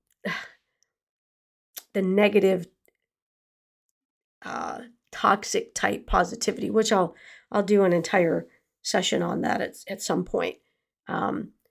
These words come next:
but yes, positiveness does help you, um,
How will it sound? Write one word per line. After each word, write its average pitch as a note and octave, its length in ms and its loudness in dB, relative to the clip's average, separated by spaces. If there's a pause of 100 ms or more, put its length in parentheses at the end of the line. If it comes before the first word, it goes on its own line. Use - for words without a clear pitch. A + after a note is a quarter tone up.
(340)
but A3+ 160 0
yes, G#3+ 400 6 (100)
positiveness G#3+ 960 4
does F#3+ 680 4 (180)
help G3+ 380 2
you, G3+ 400 0 (640)
um, - 500 -4